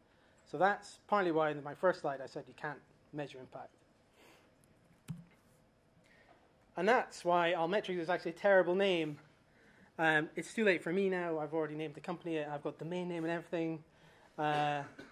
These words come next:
so I can't change it. But it is bad. First of all, because alt implies alternative. It's actually complementary. And second of all, because metrics implies that it's all gonna be a number. It's not really a number.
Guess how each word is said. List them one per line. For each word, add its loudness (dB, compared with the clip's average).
so -4
I 2
can't -2
change -8
it. -10
But 2
it -4
is 0
bad. 2
First 2
of -2
all, 2
because -18
alt 0
implies -4
alternative. 0
It's -12
actually -10
complementary. -4
And -14
second 2
of -2
all, -2
because -10
metrics -2
implies -2
that -8
it's -14
all -2
gonna -10
be -10
a -8
number. -8
It's -20
not -14
really -10
a -16
number. -12